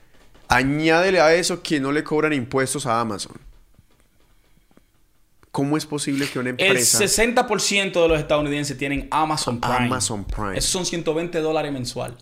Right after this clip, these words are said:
Speaker 1: Aquí en New York City yo ya he empezado a ver todas las vans de Amazon Prime por todas partes. En, en Metro P C es, como te venía diciendo, un, una de las telefonías,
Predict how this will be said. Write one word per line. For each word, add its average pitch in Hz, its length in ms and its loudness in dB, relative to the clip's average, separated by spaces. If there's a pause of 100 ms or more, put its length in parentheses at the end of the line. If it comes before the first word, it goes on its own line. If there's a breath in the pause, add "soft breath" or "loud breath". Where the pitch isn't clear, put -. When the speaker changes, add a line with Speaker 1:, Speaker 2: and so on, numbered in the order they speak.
Speaker 1:
Aquí 151 220 -2
en 131 60 -2
New 147 80 0
York 147 200 0
City 143 240 -2
yo 120 100 0
ya 117 80 2
he - 20 0
empezado 120 280 -4
a 120 40 2
ver 117 120 0
todas 135 200 -4
las 117 140 -4
vans 107 220 -4
de 110 80 -6
Amazon 107 300 -6
Prime 101 220 -6
por 104 140 -8
todas 104 240 -6
partes. - 480 -12 (800 soft breath)
En, 127 340 0
en 123 180 0
Metro 135 300 -2
P 139 240 0
C 131 260 0
es, 131 80 -2
como 127 160 -8
te 120 80 -6
venía 113 200 -2
diciendo, 117 400 -4
un, 113 180 -6
una 120 160 -4
de 127 80 -2
las 127 120 -4
telefonías, 117 760 -6